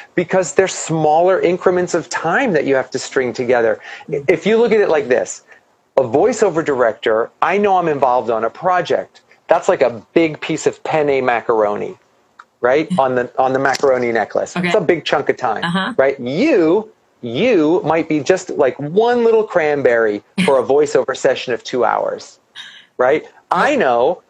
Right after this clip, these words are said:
Speaker 1: that I'm gonna be working on a movie, dubbing a movie for seven days, seven work days. I'm like, "Great, seven work days. That's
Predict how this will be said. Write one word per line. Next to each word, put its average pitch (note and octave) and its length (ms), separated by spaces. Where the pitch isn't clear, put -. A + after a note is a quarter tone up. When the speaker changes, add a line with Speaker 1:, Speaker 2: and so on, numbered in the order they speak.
Speaker 1:
that D3 140
I'm F3 200
gonna F3 200
be F3 120
working C#3+ 560
on C3+ 280
a D3 60
movie, C#3 580
dubbing C3 380
a B2 60
movie C#3 500
for C#3+ 600
seven D3+ 500
days, - 520
seven E3+ 360
work B2 260
days. G#2 260
I'm B2 80
like, A2 280
"Great, C3 360
seven E3+ 360
work C#3+ 260
days. G#2+ 320
That's B2+ 560